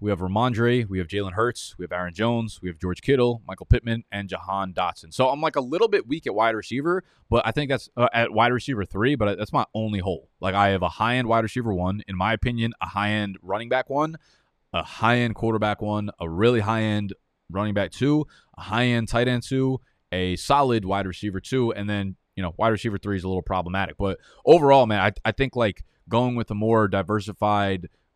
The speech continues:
variable type team, I like how my team ends up a little bit more that way. And because you draft such a large team on underdog, um, again, if you guys are new to best ball,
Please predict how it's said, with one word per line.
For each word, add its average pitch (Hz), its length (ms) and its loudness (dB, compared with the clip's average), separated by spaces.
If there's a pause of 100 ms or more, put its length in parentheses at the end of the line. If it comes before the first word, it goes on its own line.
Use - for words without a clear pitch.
(140)
variable 104 520 2
type 101 300 -2
team, 151 420 -4 (260)
I 110 120 4
like 117 320 0
how 107 420 2
my 95 160 -2
team 95 240 -6
ends 87 160 -6
up 85 300 -6
a 95 40 -6
little 92 140 -4
bit 85 140 -8
more 87 160 -2
that 78 160 -4
way. 85 180 -4
And 120 100 -4
because 151 300 2
you 165 100 -6
draft 127 240 0
such - 180 -8
a 117 40 -4
large 107 300 0
team 113 160 -8
on 104 100 -4
underdog, 120 480 0 (400)
um, 90 460 -4 (180)
again, 101 180 -2
if 98 80 -4
you 101 60 -4
guys 92 160 -2
are 95 60 -4
new 104 140 0
to 98 40 -2
best 107 300 0
ball, 139 280 2